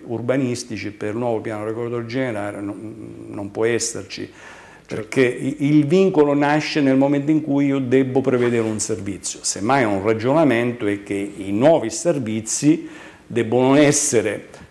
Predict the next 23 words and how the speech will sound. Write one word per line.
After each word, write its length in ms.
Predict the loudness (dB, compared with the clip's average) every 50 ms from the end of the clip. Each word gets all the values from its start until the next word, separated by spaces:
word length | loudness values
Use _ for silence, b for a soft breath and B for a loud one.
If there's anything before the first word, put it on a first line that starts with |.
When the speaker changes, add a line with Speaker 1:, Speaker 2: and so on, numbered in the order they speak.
| _ _
Speaker 1:
eh, 800 | -8 -6 -4 -2 -2 -4 -4 -6 -6 -6 -6 -6 -6 -6 -6 -8
i-, 40 | -8
sul 280 | -10 -8 -8 -8 -8
piano 340 | -2 0 2 4 4 4 4
della 220 | 4 4 4 2 2
logica, 540 | 4 2 2 2 2 -2 -4 -6 -6 -8
sul 200 | -8 -8 -10 -10
piano 320 | -8 -4 -2 -2 0 0 0
del 120 | -2 -2
buonsenso, 720 | 0 2 2 4 4 2 0 -2 -2 -4 -6 -6 -6 -6 0
rapportati 1120 | 0 0 0 0 0 -2 -2 -2 -2 -4 -6 -4 -4 -4 -4 -6 -8 -8 -8 -8 -8 -10 -10 -4
ai 260 | -2 0 2 2 2
reali 680 | 4 6 6 6 6 4 4 4 4 2 2 0 -2 -6 B B B B B
bisogni 600 | B -8 -6 -4 -2 0 2 2 2 0 0 0
della 260 | -2 -2 -2 -4 -6 -8
gente. 500 | -8 -10 -10 -10 -10 -14 -16 -20 -20 -20 -20 _ B B B B B B B B B B
Negli 300 | -6 -2 2 4 6 6
anni 200 | 6 6 2 4
passati 520 | 2 2 2 2 0 0 0 -2 -2 -6
c'è 120 | -6 -6 -6
stato 260 | -2 -2 -2 0 2
un 180 | 4 6 6 6
eccesso 720 | 4 2 0 -2 0 0 0 0 0 -2 -2 -4 -6